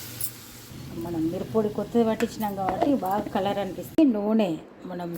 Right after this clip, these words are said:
చట్నీ పోపేయడానికి నేను నువ్వుల నూనె, విజయ నువ్వుల నూనె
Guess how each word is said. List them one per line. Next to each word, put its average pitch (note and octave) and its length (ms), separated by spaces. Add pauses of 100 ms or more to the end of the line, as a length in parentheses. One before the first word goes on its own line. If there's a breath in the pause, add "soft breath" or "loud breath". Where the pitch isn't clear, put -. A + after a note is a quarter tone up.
చట్నీ A3 360
పోపేయడానికి G3 720 (720 loud breath)
నేను F3 200 (100)
నువ్వుల G#3 300 (100)
నూనె, G#3 240 (200)
విజయ F#3+ 300 (120)
నువ్వుల F#3 340
నూనె F3+ 180